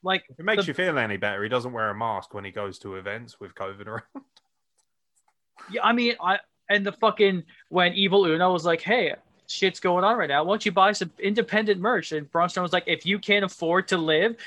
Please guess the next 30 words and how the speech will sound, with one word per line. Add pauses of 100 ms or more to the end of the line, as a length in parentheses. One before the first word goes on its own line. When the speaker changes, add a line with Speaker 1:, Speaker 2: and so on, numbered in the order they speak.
(120)
Speaker 1:
maybe
you
should
find
a
different
profession." (600)
Fuck
you,
man. (340)
Like, (160)
these
people
bust
their
ass (360)
for
years (240)
to
maybe
get
what
you
got
in
a, (280)
in
a
single
year.